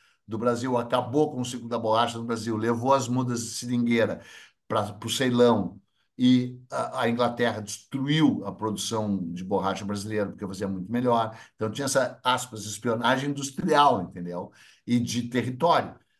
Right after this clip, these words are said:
Mas não tinha espionagem política, que começa com a Primeira Guerra,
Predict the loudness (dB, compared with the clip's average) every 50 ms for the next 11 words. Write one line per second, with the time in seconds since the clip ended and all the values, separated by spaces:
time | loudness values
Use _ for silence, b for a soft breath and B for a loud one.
0 | _ _ -4 -2 0 0 0 0 -2 -4 -4 -4 -4 -2 -2 -4 -4 -6 -4 -2
1 | -2 0 0 -2 -4 -4 -4 -4 -4 -6 -6 -6 -6 -6 -4 -2 0 0 0 0
2 | -2 -6 -8 -8 -10 -10 -10 -10 -8 -8 -8 -10 -12 -10 -4 -2 -2 0 0 0
3 | -2 -2 -2 -2 -4 -2 -2 -2 -2 -2 -2 -4 -2 0 0 0 0 0 0 0
4 | 0 0 0 0 0 -2 -2 -4 -6 b